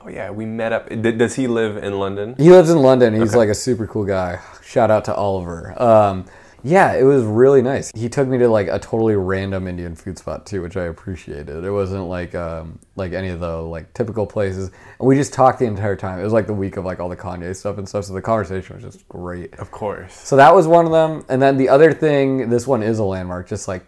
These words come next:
Speaker 2: God damn, the British Museum is cool.
Speaker 1: Uh-huh.
Speaker 2: It's, like, a perfect picture of humanity. Like, the Rosetta Stone there, and you see inscriptions from Egypt, the Temple of Athena, and, like, all these amazing things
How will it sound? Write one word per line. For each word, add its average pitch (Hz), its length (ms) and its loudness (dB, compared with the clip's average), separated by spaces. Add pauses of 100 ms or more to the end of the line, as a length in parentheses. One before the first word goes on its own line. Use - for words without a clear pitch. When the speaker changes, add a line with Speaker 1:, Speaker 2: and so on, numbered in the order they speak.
(120)
Speaker 2:
God 120 360 -8
damn, 110 280 -2
the 98 40 -4
British 90 300 -8
Museum 87 340 -12
is - 120 -18
cool. - 340 -14 (340)
Speaker 1:
Uh-huh. 98 320 -4 (200)
Speaker 2:
It's, 131 120 0
like, 170 140 10
a 151 140 6
perfect 123 880 2
picture 131 400 0
of 98 100 -2
humanity. 98 800 -6
Like, 101 280 -4
the 101 60 -4
Rosetta 101 380 -2
Stone 101 460 -6
there, 90 240 -8
and 92 100 -10
you 92 80 -8
see 98 220 -10
inscriptions 104 760 -6
from 95 240 -8
Egypt, 95 680 -4
the 104 80 -4
Temple 120 360 -2
of 104 80 -2
Athena, 101 540 -4
and, 92 120 -8
like, 92 160 -8
all 104 120 0
these 107 160 -2
amazing 98 640 -4
things 90 720 -6